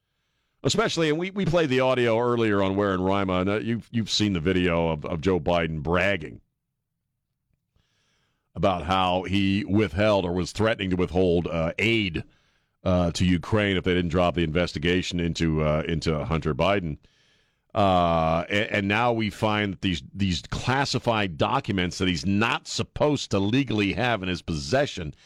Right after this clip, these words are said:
which is an impeachable offense, which is illegal, have to do with Ukraine.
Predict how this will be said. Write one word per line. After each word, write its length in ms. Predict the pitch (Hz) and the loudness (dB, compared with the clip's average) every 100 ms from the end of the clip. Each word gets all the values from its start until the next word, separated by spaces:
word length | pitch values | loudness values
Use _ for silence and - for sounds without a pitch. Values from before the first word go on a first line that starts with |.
| - - - | -20 -20 -4
which 200 | 104 - | -2 0
is 280 | 135 143 92 | 0 0 0
an 100 | 98 | -2
impeachable 680 | 90 78 139 147 95 76 69 | -2 0 -2 0 -2 -2 -6
offense, 600 | - 143 135 - - - _ _ _ _ _ _ | -4 -2 -2 -6 -16 -20 _ _ _ _ _ _
which 220 | 110 113 | -2 0
is 280 | 151 147 110 | 2 0 0
illegal, 640 | - 127 113 185 180 90 65 - _ _ _ _ _ _ _ _ _ _ _ _ _ _ | 0 0 2 4 6 6 0 -14 _ _ _ _ _ _ _ _ _ _ _ _ _ _
have 300 | - 131 175 | -4 -4 -4
to 80 | 220 | -4
do 160 | 135 | 0
with 120 | 90 117 | 0 -2
Ukraine. 540 | 156 - 277 285 - | -4 -4 -2 -2 -6